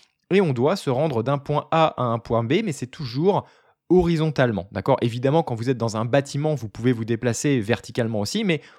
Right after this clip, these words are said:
en général, vous allez au travail de manière horizontale, vous allez à l'école de manière horizontale, et cetera, et cetera. Ici, l'idée d'une ligne, et c'est pour ça que, euh, les bâtiments font cinq cents mètres de haut,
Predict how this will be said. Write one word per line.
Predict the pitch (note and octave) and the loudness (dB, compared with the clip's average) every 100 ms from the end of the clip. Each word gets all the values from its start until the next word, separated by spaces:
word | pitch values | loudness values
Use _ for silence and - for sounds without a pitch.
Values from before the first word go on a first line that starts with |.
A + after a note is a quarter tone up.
| _ | _
en | D3 E3 | 0 2
général, | E3 D#3 B2 C#3 G3+ | 2 2 6 6 6
vous | D3+ B2+ | 4 2
allez | B2+ | 2
au | |
travail | A#2 A2 G#2+ C3+ | 0 -4 2 2
de | D#3+ | 2
manière | A2+ A2+ D#3+ D3 - E3+ | -2 -2 -2 -2 -2 0
horizontale, | D3+ C3+ A2 G2+ A2 D3 F3 - _ | 2 0 -4 -2 4 4 4 -2 _
vous | B2 B2 | -6 0
allez | C#3 | 4
à | C#3 | 4
l'école | C3+ C3+ D3+ C#3+ | 2 2 2 2
de | A#2 | 0
manière | A2 B2 A#2 - | -2 0 -2 0
horizontale, | C3+ B2+ G#2 G2+ C3+ E3 - | -2 0 -4 -2 0 0 -2
et | A2+ | -6
cetera, | - G#2 F#2+ A#2+ - A#2+ | -6 -8 -4 -6 -6 -6
et | - | -4
cetera. | A#2+ - D#2+ - - - - _ | -4 -6 -8 -10 -20 -20 -20 _
Ici, | F3 E3+ B3+ | -6 -4 -2
l'idée | G#3 F#3 | -2 0
d'une | G#3+ D3 | 2 2
ligne, | C#3 G#3 A3 G2+ _ _ _ | 2 0 -2 -8 _ _ _
et | A2+ | -8
c'est | - | -4
pour | B2+ C3+ | -4 -2
ça | - E3+ | 2 2
que, | E3 D3+ D#3 - | 4 2 2 2
euh, | G2+ G2 | 0 0
les | G#2+ | 0
bâtiments | B2 - D3 D#3+ | 0 -2 0 0
font | D3+ - D#3+ D3+ - _ | 0 -2 -4 -4 -10 _
cinq | - - F3+ | -8 0 0
cents | - D#3 | 2 2
mètres | D#3 - | 0 0
de | A2 | 2
haut, | B2+ A3 | 2 2